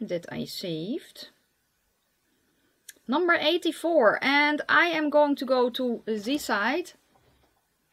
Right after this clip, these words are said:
Like that. So yeah, okay, let's start with,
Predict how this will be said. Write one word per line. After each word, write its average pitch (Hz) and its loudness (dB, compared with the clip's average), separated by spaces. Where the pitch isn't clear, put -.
Like 214 -2
that. 269 -2
So - 0
yeah, 254 0
okay, - 2
let's 330 0
start 330 4
with, 294 -2